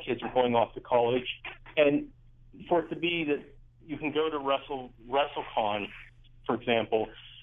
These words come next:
and you walk in and they see you and go, "Hey, Cody, come over here." It's just, it's just surreal.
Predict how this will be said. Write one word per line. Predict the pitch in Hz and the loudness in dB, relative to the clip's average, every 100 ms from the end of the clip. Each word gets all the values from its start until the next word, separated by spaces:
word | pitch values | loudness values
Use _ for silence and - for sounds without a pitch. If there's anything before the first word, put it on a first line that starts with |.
| - | -2
and | 131 | 2
you | 131 | 4
walk | 123 135 123 - | 4 4 2 0
in | 139 123 - | 0 0 0
and | 120 | 2
they | 113 - - | 0 0 0
see | |
you | 135 127 | 2 4
and | 120 | 2
go, | 117 | 0
"Hey, | 190 | 0
Cody, | 185 196 165 | 2 2 2
come | - 139 | 0 2
over | 131 127 107 | 2 0 -4
here." | 107 98 - | -4 -4 -4
It's | 143 139 - | -4 -4 -4
just, | 180 - - | -4 -6 -12
it's | 143 - | -12 -10
just | 165 - - - - - | -12 -14 -18 -20 -18 -4
surreal. | - 123 - 254 - - | 2 6 6 6 2 -4